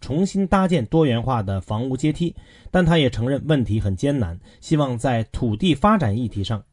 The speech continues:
尽快取得社会各界的共识。林郑月娥熟悉福利工作，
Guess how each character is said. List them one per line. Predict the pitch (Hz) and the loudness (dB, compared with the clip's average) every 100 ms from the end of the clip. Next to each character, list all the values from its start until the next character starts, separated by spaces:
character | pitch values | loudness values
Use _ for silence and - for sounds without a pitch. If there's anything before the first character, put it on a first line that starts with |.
| - | -6
尽 | 120 107 | -2 -2
快 | 107 160 123 | 0 0 0
取 | - 92 | -4 -4
得 | 101 | -4
社 | 98 170 | 0 0
会 | 120 110 | 2 0
各 | 127 110 | -2 -2
界 | 101 | -2
的 | |
共 | - 110 | -4 -6
识。 | - - _ _ - _ - - | -6 -16 _ _ -20 _ -20 0
林 | 160 220 | 6 8
郑 | 247 | 10
月 | 220 | 8
娥 | 160 180 | 8 6
熟 | 160 160 | 6 2
悉 | 165 | 2
福 | - 143 | 2 2
利 | 190 | 2
工 | 113 104 | 2 -2
作， | 104 | -4